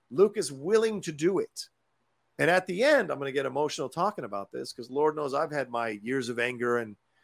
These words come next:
I've been very blessed, uh, late in life to have people who have helped me move to the light, including the lovely Lady Outlaw. And it's important 'cause when you're caught up in, 'cause all my anger and pain that I had in my teens and twenties and thirties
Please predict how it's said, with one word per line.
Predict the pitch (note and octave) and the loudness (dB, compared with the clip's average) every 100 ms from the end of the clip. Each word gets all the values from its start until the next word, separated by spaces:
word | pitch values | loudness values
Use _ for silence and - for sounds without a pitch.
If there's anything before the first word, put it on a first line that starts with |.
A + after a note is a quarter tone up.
| _ _ _ - | _ _ _ -4
I've | B2 | -2
been | C#3 B2+ | -2 2
very | D3 D3+ | 6 6
blessed, | B2+ C3+ D3 - - - - | 6 4 2 0 -6 -10 -6
uh, | C3 A#2+ | -2 -2
late | A2+ C3 C#3+ | 0 0 0
in | C3+ | -2
life | B2 B2+ D3 - | 0 2 0 -2
to | A#2+ | -6
have | A#2 - | -4 -6
people | C3 - B2 | -10 -8 -8
who | A#2 A#2 | -4 -4
have | A#2+ | -2
helped | C#3+ - | -4 -4
me | B2 A#2+ | -14 -12
move | A#2+ B2 - | -10 -10 -8
to | A#2+ | -10
the | |
light, | G#2+ B2 D#3+ | -6 -6 -8
including | - - A2 G2+ _ _ _ _ _ _ | -12 -12 -12 -14 _ _ _ _ _ _
the | G#2+ | -2
lovely | A2+ A2 A#2 | 0 0 0
Lady | A2 G#2+ G#2 | 0 -2 0
Outlaw. | A2 - B2+ D3 - | -2 -2 -6 -6 -4
And | D#3+ | -2
it's | E3+ - | -2 -4
important | F#3 - C#4+ - _ _ | -6 -2 -2 -2 _ _
'cause | - C3 | -14 -8
when | C3+ | -4
you're | C#3+ | -2
caught | - F#3+ F#3 | 0 2 4
up | F3 | 4
in, | E3 C#3 | 2 0
'cause | D#3+ E3+ | -2 -4
all | - G#3+ D4+ | -2 0 0
my | A3 D3 | 0 0
anger | D#3+ F3+ C3+ | 2 2 2
and | A#2 G#2 | 0 -2
pain | - F#4 A#3 A2 C#3+ - _ _ _ - | -6 -4 -4 -6 -8 -10 _ _ _ 0
that | D#3+ | 2
I | A#3 | 4
had | G3 F3 B2+ | 4 4 2
in | A#2+ | 0
my | A#2 G#2+ G#2 G2+ _ _ | -4 -4 -6 -8 _ _
teens | - G3+ F3+ F3 D#3 A2+ | -4 -2 0 -2 -4 -8
and | A2 | -10
twenties | - D#3+ D#3 C3 | -8 -6 -4 -6
and | A2+ G2+ | -8 -4
thirties | C#3+ D3+ C#3 B2 | -2 0 -2 -4